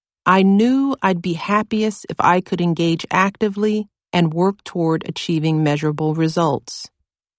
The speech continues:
I intended to make good on the promises I'd made to the military spouses I'd met while campaigning,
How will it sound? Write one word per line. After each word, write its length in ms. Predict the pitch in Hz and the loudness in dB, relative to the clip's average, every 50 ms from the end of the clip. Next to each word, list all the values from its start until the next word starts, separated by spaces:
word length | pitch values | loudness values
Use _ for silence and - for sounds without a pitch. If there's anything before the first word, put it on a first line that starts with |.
| _ _ _ _ _ _ _ _ _ - | _ _ _ _ _ _ _ _ _ 2
I 120 | - 170 | 4 4
intended 600 | 180 180 180 175 170 - - 226 226 220 233 214 - | 4 4 2 2 0 0 0 2 4 4 2 0 -2
to 80 | - 196 | -2 0
make 320 | 180 180 175 170 156 156 | 0 2 0 0 -2 -2
good 280 | 147 185 180 175 165 156 | 0 2 2 2 2 2
on 140 | 151 143 143 | 2 0 0
the 60 | 139 | -2
promises 680 | - - - 170 160 160 156 139 - - 151 135 139 - | -2 -2 0 0 0 0 0 -2 -4 -4 -4 -2 0 0
I'd 180 | 131 135 147 | -2 -2 0
made 400 | 156 156 156 151 147 143 131 - - | 0 0 2 2 2 0 -2 -4 -6
to 120 | - 147 | -4 -2
the 60 | 151 | 0
military 560 | 151 156 165 175 170 165 - - 143 131 131 | 2 2 4 4 2 2 0 0 -2 0 0
spouses 580 | 127 - - - 147 147 143 143 - - 147 139 | -2 -4 -4 -2 0 0 0 -2 -4 -6 -4 -2
I'd 220 | 147 135 143 143 | -2 -2 0 0
met 180 | 160 160 151 143 | 0 0 0 0
while 220 | - 147 147 143 | -2 -2 -2 -2
campaigning, 840 | 131 - - 156 143 143 - - 170 165 160 151 127 117 - - | -2 -4 -4 -2 -2 -2 -2 -2 -2 0 0 0 -2 -2 -4 -8